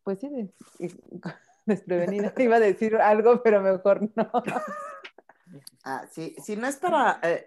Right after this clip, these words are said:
Speaker 2: horario matutino, no, amiga.
Speaker 1: <laughs> No, no es horario matutino.
Speaker 2: No, pues no. Entonces, tú te quieres autoeducar.
Speaker 1: Eso.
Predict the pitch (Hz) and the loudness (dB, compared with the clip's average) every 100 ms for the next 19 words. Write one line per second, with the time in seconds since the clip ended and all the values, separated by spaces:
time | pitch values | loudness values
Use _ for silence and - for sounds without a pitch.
0 | 165 180 185 208 202 196 - 156 202 196 | -2 0 0 0 -2 -4 -6 -6 -4 -4
1 | 240 233 220 220 - 170 - 208 202 196 | -6 -4 -4 -6 -8 -14 0 2 2 2
2 | 262 247 262 220 214 190 196 196 175 165 | 2 4 4 6 6 6 6 4 2 0
3 | 160 180 185 - 269 - 233 196 226 - | -4 -2 -2 0 0 2 -2 0 -4 -4
4 | 220 _ _ _ _ _ _ 262 262 214 | -12 _ _ _ _ _ _ -2 -2 -2
5 | 220 339 - 208 233 277 262 269 240 214 | -2 -2 -6 -6 -6 -4 -4 -2 -4 -6
6 | 220 220 226 - 262 294 311 - | -4 -4 -4 -4 -4 -4 -6 -12